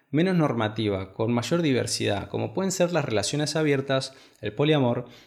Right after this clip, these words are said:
y otras formas de diversidad relacional. Y esto siempre ha existido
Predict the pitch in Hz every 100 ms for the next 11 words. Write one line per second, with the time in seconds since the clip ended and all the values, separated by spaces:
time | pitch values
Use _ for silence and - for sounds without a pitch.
0 | - 123 120 139 135 - 139 143 139 139
1 | - 117 104 104 104 - 107 113 120 110
2 | 107 107 104 98 - - - - _ _
3 | _ 156 156 196 - 151 147 143 - -
4 | 180 185 135 143 147 131 - - 185 117
5 | 95